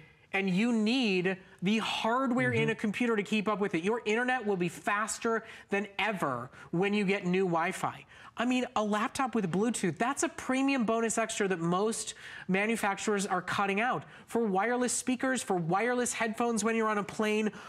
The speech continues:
Speaker 1: all of the future technology is included while still not forgetting the past, because Dell cares about their customers' reaction, their needs, and their concerns.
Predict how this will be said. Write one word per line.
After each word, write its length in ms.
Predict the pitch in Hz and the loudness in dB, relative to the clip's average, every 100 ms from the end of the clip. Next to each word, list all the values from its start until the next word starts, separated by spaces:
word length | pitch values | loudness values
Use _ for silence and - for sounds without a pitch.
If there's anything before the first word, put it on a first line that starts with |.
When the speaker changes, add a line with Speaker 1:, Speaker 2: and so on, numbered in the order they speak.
| - - - | -18 -6 0
Speaker 1:
all 340 | 220 254 320 | 2 2 2
of 140 | 294 | 2
the 100 | 226 | 0
future 680 | 202 - 214 208 262 - 294 | -2 -2 2 4 2 2 0
technology 680 | 269 254 240 220 226 226 196 | 0 -2 0 0 0 0 2
is 120 | 208 196 | 2 2
included 640 | 185 - 220 240 285 294 - - - - - - | -2 0 2 2 2 -2 -6 -20 -20 -20 -20 -8
while 200 | 202 220 | -2 -2
still 760 | 208 - - 254 277 185 175 190 - - | -2 -6 -2 0 2 2 2 0 -4 -6
not 260 | 175 190 190 | 0 0 -2
forgetting 380 | - 190 185 175 | 2 4 4 2
the 80 | |
past, 500 | 170 - 123 - - - - - | 2 0 0 -4 -6 -8 -14 -2
because 300 | 190 214 165 | 2 2 2
Dell 240 | 214 202 190 | 2 2 0
cares 560 | - - 214 214 175 160 | -4 0 2 4 2 2
about 240 | 165 160 | 0 2
their 120 | 170 | 0
customers' 600 | 156 190 180 220 190 165 | 0 -2 0 0 2 0
reaction, 580 | 165 165 165 165 185 170 - - - | 2 2 2 0 -2 -2 -4 -12 -2
their 200 | 175 190 | 2 2
needs, 380 | 190 175 175 160 | 2 2 2 0
and 180 | 175 170 | 0 2
their 140 | 165 | 0
concerns. 640 | 165 170 - 208 170 139 | 0 -2 0 0 0 -2